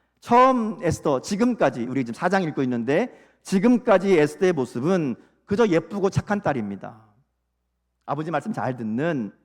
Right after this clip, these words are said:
아버지 같은 모르드게 이야기를 잘 듣는 그 예쁜 그런 딸이라는 거죠. 그러니까 아버지 같은 모르드게가 하라는 대로, 시키는 대로 합니다.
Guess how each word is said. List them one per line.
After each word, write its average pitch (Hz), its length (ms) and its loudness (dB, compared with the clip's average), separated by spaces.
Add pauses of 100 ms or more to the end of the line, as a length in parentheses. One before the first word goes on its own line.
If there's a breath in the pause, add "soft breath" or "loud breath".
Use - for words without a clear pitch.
(100)
아버지 147 300 -4
같은 139 400 -4 (200 soft breath)
모르드게 147 400 -2
이야기를 131 800 0
잘 135 340 -8
듣는 117 460 -6 (160)
그 127 120 -14
예쁜 151 560 -4 (240)
그런 139 340 -2 (160)
딸이라는 135 680 -6
거죠. 110 460 -6
그러니까 - 240 -2
아버지 208 200 2
같은 208 260 -2
모르드게가 147 880 2
하라는 208 460 4
대로, 131 520 2
시키는 214 460 0
대로 147 340 2
합니다. 113 500 -6